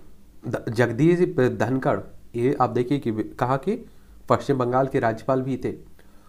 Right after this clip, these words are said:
और ममता बनर्जी से काफ़ी इनकी खटपट चलती थी। तो वेस्ट बंगाल के बारे में बात कर लेते हैं।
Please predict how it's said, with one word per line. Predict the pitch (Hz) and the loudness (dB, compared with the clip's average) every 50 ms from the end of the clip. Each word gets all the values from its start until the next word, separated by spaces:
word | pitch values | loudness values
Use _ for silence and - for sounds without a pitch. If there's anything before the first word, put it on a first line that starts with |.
| - - - | -16 -8 -4
और | 107 107 | -2 0
ममता | 110 120 127 127 151 147 | 2 2 2 6 6 6
बनर्जी | 139 135 139 135 131 143 147 | 6 6 4 2 2 0 0
से | 156 151 143 | 0 0 2
काफ़ी | - 127 120 - 156 151 | 4 2 2 4 2 0
इनकी | 151 147 - - | 0 0 -2 -2
खटपट | - 139 120 - 123 131 131 | 0 0 0 2 0 0 0
चलती | - - 123 110 107 113 107 | 0 0 0 0 0 -2 -2
थी। | 107 110 110 110 - - - - - - - - - - - - | -2 -4 -6 -8 -8 -16 -20 -20 -18 -16 -16 -16 -18 -14 -6 -2
तो | 127 117 | 2 4
वेस्ट | 117 120 120 - | 4 4 4 4
बंगाल | 151 147 143 143 151 160 | 4 4 6 6 4 4
के | 156 165 | 4 4
बारे | 156 151 147 156 | 6 6 6 6
में | 156 151 | 4 4
बात | 143 147 151 151 - | 6 4 4 4 2
कर | 156 143 | -2 0
लेते | 147 147 147 151 143 | 0 0 0 -2 -4
हैं। | 160 - - - - - | -4 -4 -8 -10 -14 -16